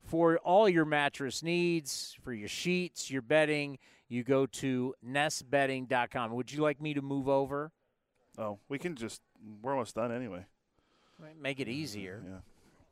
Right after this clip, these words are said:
Speaker 1: Switch cameras, move over. And I, I'm not, you know, I'm glad we did that when we did it. You know, normally you do it, you know, at the first part of the meetings. But, uh, th-, there's a reality what I just said.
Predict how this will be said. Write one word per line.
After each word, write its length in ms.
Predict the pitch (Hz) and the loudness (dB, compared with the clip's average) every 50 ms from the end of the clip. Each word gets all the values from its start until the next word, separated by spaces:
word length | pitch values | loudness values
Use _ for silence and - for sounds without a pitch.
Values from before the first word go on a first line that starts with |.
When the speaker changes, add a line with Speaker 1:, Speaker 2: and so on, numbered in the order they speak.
| _ _ _ | _ _ _
Speaker 1:
Switch 460 | - - - - - 147 165 156 - - | -8 -6 -6 -4 -2 -2 -2 -2 -2 -4
cameras, 460 | - 165 156 151 151 151 156 151 123 | -2 -2 0 0 -2 -2 -2 -4 -4
move 300 | 123 147 147 151 147 139 | -4 -4 -2 -2 0 2
over. 420 | 143 139 143 147 135 151 160 165 - _ - - - - - _ - | 2 2 2 0 -2 -4 -4 -6 -6 _ -20 -20 -20 -20 -20 _ -2
And 160 | 180 190 208 | 0 2 2
I, 220 | 226 247 247 240 | 2 2 4 4
I'm 80 | 247 269 | 4 4
not, 240 | 302 294 269 233 - _ _ _ _ _ _ _ _ _ _ | 6 4 4 2 0 _ _ _ _ _ _ _ _ _ _
you 100 | - 165 | -4 0
know, 140 | 180 190 185 180 | 2 2 2 2
I'm 140 | 196 220 | 0 0
glad 260 | 220 202 240 254 277 262 | 4 6 6 6 6 6
we 120 | 262 220 | 2 2
did 340 | 156 151 180 185 185 160 156 | 4 4 6 6 4 4 2
that 320 | 185 180 180 175 170 - | 2 2 2 2 -2 -4
when 200 | 170 170 170 175 | -4 -4 -2 -2
we 120 | 170 170 165 | -2 -4 -2
did 240 | 139 156 165 170 | 0 2 2 4
it. 160 | 175 175 - _ | 2 2 0 _
You 140 | 170 170 160 | -4 -2 0
know, 120 | 156 156 156 | 0 0 2
normally 420 | 160 160 165 170 175 170 170 170 | 0 0 0 0 2 2 2 2
you 40 | 165 | 2
do 200 | 143 156 165 165 | 2 2 2 2
it, 100 | 160 - _ _ - 175 175 165 | 2 0 _ _ -20 -20 -10 -4
you 80 | 165 156 | -2 0
know, 60 | 143 | 0
at 80 | 139 - | 2 2
the 100 | 151 127 113 _ _ _ | 0 -2 -4 _ _ _
first 280 | - 170 165 147 - - | -4 -2 -2 -2 -2 2
part 220 | - 160 160 160 | 4 6 6 6
of 60 | 160 | 4
the 80 | 151 151 | 2 0
meetings. 640 | 147 160 160 165 156 165 165 170 165 - - - - _ _ _ _ _ _ _ _ _ _ _ _ _ | 0 -2 -2 0 -2 -2 -4 -4 -8 -12 -14 -14 -16 _ _ _ _ _ _ _ _ _ _ _ _ _
But, 280 | - 147 143 139 131 - _ _ | 0 2 2 2 2 0 _ _
uh, 400 | _ - - 120 - - - 143 | _ -20 -20 -20 -20 -20 -16 -14
th-, 120 | 143 160 151 | -12 -8 -2
there's 240 | 156 185 208 220 254 | 2 2 2 2 2
a 80 | 294 | -2
reality 540 | 254 214 196 165 156 147 160 170 165 156 151 | -2 0 0 2 2 4 4 4 4 2 2
what 180 | 143 135 143 135 | 2 2 2 2
I 100 | 131 127 | 2 0
just 280 | 117 120 120 - - | 0 -2 -6 -6 -6
said. 300 | - - 120 107 87 - | -4 -4 -4 -4 -4 -8